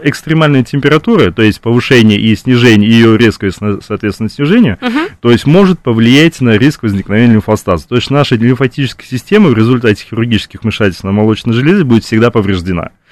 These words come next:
Speaker 1: То есть это будь там биопсия сторожевых лимфоузлов, когда мы удалили один-два лимфоузла, будь это лимфодиссекция, когда удалили все лимфоузлы.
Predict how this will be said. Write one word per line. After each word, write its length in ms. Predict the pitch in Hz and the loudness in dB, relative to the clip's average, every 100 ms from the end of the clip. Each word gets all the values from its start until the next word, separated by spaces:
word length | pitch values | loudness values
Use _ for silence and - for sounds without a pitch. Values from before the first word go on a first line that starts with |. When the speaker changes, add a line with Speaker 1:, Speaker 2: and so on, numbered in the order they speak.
| - _ | -20 _
Speaker 1:
То 60 | 120 | 2
есть 180 | 123 131 | 2 2
это 160 | 123 | -2
будь 300 | 131 175 - | 0 -2 -2
там 160 | 120 117 | 0 2
биопсия 320 | 117 120 156 | 2 0 -4
сторожевых 460 | 139 131 120 120 123 | -4 -2 0 0 0
лимфоузлов, 560 | 117 117 107 110 110 | -2 0 2 2 2
когда 240 | 101 104 107 | 2 0 2
мы 120 | 107 | 2
удалили 360 | 104 110 107 104 | 2 4 4 4
один-два 460 | 101 104 101 101 | 2 2 2 2
лимфоузла, 560 | 95 95 - 101 98 95 | 2 0 -2 -2 0 0
будь 200 | 127 - | 0 -2
это 140 | 117 | -2
лимфодиссекция, 760 | 117 117 113 107 - 104 - - | 0 0 0 -4 -2 -4 -4 -6
когда 200 | 98 101 | -2 0
удалили 420 | 98 107 107 104 | 2 2 2 0
все 220 | - 107 | -2 -2
лимфоузлы. 680 | 98 98 - 101 98 98 | 0 0 -2 -4 -2 -2